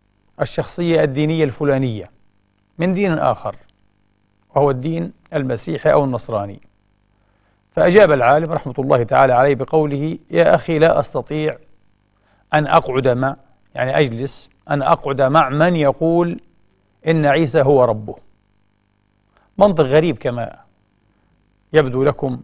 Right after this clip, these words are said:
إخواني وأخواتي، لأن الرسول نفسه عليه الصلاة وأفضل السلام قد جلس مع هؤلاء، جلس مع النصارى، وليس مجرد مجلس لساعة أو ساعتين، بل استقبلهم في المشهور عليه الصلاة وأفضل السلام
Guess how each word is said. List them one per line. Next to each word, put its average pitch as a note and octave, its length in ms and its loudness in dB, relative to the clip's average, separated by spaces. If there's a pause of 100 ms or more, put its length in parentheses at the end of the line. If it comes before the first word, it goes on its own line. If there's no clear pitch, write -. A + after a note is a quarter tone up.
إخواني C3+ 580 -2
وأخواتي، A#2+ 580 -6 (840)
لأن F#3 220 2
الرسول F#3 380 4
نفسه C3+ 440 -2
عليه D3 180 4
الصلاة C#3+ 440 2
وأفضل D3 320 0
السلام E3 520 -2 (580)
قد F#3+ 180 4
جلس F3+ 380 2
مع C#3+ 240 -2
هؤلاء، A2 480 -6 (640)
جلس E3 300 2
مع C3 180 -2
النصارى، D#3+ 640 0 (560)
وليس G3 300 4
مجرد E3 540 0 (760)
مجلس C#3+ 480 0
لساعة D3 340 4
أو D3 140 2
ساعتين، B2 640 0 (580)
بل E3 140 4
استقبلهم D3 720 0
في E3 120 -4
المشهور D3+ 560 -2
عليه C#3 220 0
الصلاة C3+ 440 -2
وأفضل C3 340 -2
السلام D3+ 640 -2